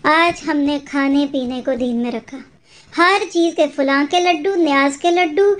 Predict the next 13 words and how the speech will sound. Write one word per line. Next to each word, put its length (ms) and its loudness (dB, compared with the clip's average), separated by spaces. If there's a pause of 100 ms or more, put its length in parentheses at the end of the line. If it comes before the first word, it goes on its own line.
(280)
और 380 4
उसका 440 0
शरबत, 520 -2
उसकी 320 -2
सबील 1080 -2
और 240 2
हलवा 340 2
पूड़ी, 320 0
शब 260 4
बरात 360 2
की 120 -2
हलवा 320 2
पूड़ियाँ। 380 2